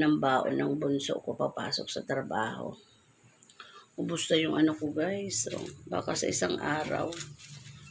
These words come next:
may mag-, mamalengke na ako. Wala na akong kon-, tatlo na lang yata yung sibuyas ko guys. Tsaka yung bawang. Pala guys, ito yung pinakita ko nung nakaraang vlog ko. Yung micro-,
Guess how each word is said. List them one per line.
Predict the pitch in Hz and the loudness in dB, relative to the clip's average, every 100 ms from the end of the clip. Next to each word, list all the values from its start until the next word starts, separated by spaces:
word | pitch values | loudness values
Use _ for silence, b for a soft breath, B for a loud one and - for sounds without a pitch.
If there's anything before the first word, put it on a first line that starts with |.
| - - | -6 2
may | 156 | 2
mag-, | 170 - 151 - | 2 0 0 0
mamalengke | 151 151 147 147 143 - 71 | 2 6 6 4 2 0 -2
na | 143 - - | -2 -2 -4
ako. | - 76 | -4 -2
Wala | 76 147 147 | -2 0 0
na | 67 | -2
akong | - - 76 - - | -4 -4 -2 -4 -4
kon-, | - 160 - - _ 170 | 0 0 0 -8 _ -4
tatlo | - 175 180 | 0 2 4
na | 175 | 4
lang | 175 175 | 2 2
yata | 180 - | 0 -2
yung | 180 | -2
sibuyas | 165 160 147 151 160 160 156 - - | 0 0 0 0 0 0 -2 -4 -8
ko | 175 | -8
guys. | 175 202 - - - | -6 -6 -8 -10 -10
Tsaka | - 151 | -10 -6
yung | 151 147 | -2 -2
bawang. | - 143 139 - - - - _ | -2 -4 -4 -4 -4 -6 -14 _
Pala | 202 190 165 | -4 -2 -2
guys, | - 143 147 147 - | -2 -2 -2 -4 -12
ito | - 180 | -4 2
yung | 190 190 190 190 190 190 185 175 - - - - | 6 8 8 6 6 2 -2 -10 -20 -20 -20 -4
pinakita | 175 180 175 165 143 | 0 2 2 0 0
ko | - 147 | 2 4
nung | 151 | 4
nakaraang | 147 160 143 123 160 | 2 0 2 2 2
vlog | 160 156 - | -4 -6 -4
ko. | |
Yung | 165 208 240 | -2 -2 -2
micro-, | 196 185 165 156 | -2 -2 -2 -4